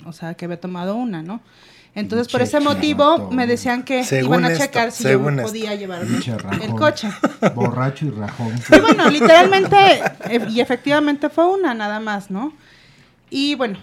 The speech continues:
Speaker 1: ya después me, me dicen, "Bueno, vamos a canalizarla con el doctor para ver qué les puede, eh, si va a proceder, que usted se pueda llevar el coche", ¿no?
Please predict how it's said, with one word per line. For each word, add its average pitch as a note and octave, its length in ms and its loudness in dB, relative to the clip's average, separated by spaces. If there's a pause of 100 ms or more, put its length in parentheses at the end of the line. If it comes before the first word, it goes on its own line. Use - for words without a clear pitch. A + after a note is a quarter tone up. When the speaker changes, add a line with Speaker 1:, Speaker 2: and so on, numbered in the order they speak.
Speaker 1:
ya A3+ 140 -2
después B3 260 -6
me, A#3+ 260 -8
me G3+ 180 -6
dicen, G3+ 220 -8
"Bueno, D4 220 -4
vamos B3 260 -8
a G#3+ 160 -10
canalizarla G3 560 -8
con G3 160 -6
el F3+ 220 -8
doctor B3 440 -4
para F#3 220 -4
ver F3+ 200 -8
qué F#3+ 120 -14
les F3+ 160 -12
puede, F3 380 -10 (320)
eh, F3 240 -14
si F#3 160 -14
va F3+ 140 -8
a F3+ 100 -10
proceder, G#3 480 -8
que - 80 -14
usted G3 180 -10
se F3+ 100 -12
pueda F3 200 -6
llevar E3+ 220 -6
el E3+ 120 -14
coche", B3 300 -8
¿no? A3 100 -12